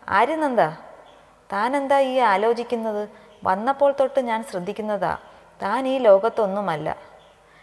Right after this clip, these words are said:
എന്താ തനിക്ക് പറ്റിയത്?" "സാർ, അത് പിന്നെ ഞാൻ," ആര്യ നിന്ന് വിക്കി.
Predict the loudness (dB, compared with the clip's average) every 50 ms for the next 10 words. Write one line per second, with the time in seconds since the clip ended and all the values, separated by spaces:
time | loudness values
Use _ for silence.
0 | _ _ -8 -6 -6 -2 0 2 2 2 0 -2 -2 -4 -6 -6 -4 -2 -2 -2
1 | -2 -2 -2 -2 -2 -2 -4 -8 -10 -12 -18 -20 -20 -20 -20 _ _ _ _ _
2 | _ -10 -6 -4 -2 0 0 0 -2 -2 -6 -14 -20 -20 -20 -20 -20 -20 _ _
3 | _ _ -6 -4 -4 -2 -2 -2 -2 -2 -4 -4 -4 -6 -8 -8 -10 -12 -16 -20
4 | -20 -20 _ _ _ _ _ _ -10 -6 -6 -4 -4 -4 -2 -2 -4 -4 -6 -10
5 | -18 -20 -20 -20 -20 _ _ _ _ _ _ _ _ _ _ _ _ _ _ _
6 | _ _ _ _ _ _ _ _ _ _ _ _ _ _ _ _ _ -6 -2 0
7 | 2 2 2 2 0 0 0 -2 -4 -4 -4 -4 -6 -8 -8 -10 -10 -10